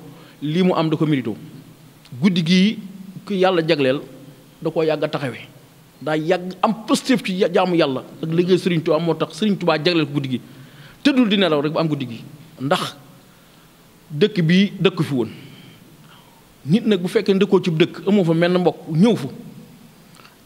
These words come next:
Yàlla mi nga nekk, nekk ca yàlla ba am fa lii, kon xam nga ne kooku tëdd woon di nelaw. Ndax menn mbokkam néew fi, moo yëm ñëpp.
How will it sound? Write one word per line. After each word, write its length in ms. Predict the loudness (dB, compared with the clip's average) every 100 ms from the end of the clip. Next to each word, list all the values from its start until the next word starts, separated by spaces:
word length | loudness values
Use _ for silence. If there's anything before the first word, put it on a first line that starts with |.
| _
Yàlla 340 | 0 2 2 2
mi 100 | 2
nga 80 | 2
nekk, 400 | 2 2 -2 -18 -18 0
nekk 220 | 2 4
ca 60 | 4
yàlla 220 | 4 2
ba 100 | 2
am 80 | 0
fa 100 | 2 0
lii, 160 | -2 -6 -6
kon 140 | -6
xam 140 | -2 0
nga 60 | 0
ne 60 | 0
kooku 180 | -2
tëdd 140 | -2 0
woon 160 | 0 0
di 60 |
nelaw. 160 | -4 -8 -12 -20 -20 -20 -20 -20 -20 -20 _ _
Ndax 140 | -6 0
menn 200 | 2 2
mbokkam 240 | 2 2 2
néew 120 | 0
fi, 120 | -4 -4
moo 160 | 0
yëm 160 | 2 2
ñëpp. 160 | 2